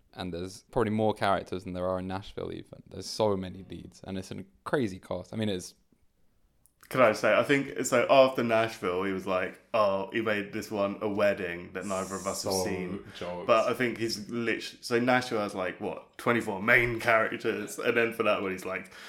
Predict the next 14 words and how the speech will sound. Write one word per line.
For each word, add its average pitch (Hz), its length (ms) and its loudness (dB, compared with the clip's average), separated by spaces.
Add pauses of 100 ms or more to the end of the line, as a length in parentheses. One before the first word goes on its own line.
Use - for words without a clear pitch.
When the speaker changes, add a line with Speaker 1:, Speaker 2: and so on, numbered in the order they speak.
(220)
Speaker 2:
"There 226 200 10
are 233 60 12
forty-eight!" 226 960 10
<laughs> - 0 - (400)
Yeah. 220 920 8 (140)
<laughs> - 140 -20
Sorry. 104 480 4 (320)
Gosford 143 400 4
Park 110 320 6
cinematography. 107 1120 -4
Speaker 1:
That's, 113 120 0
Speaker 2:
Yeah. - 200 -6
Speaker 1:
that's 127 240 4
it. 123 320 4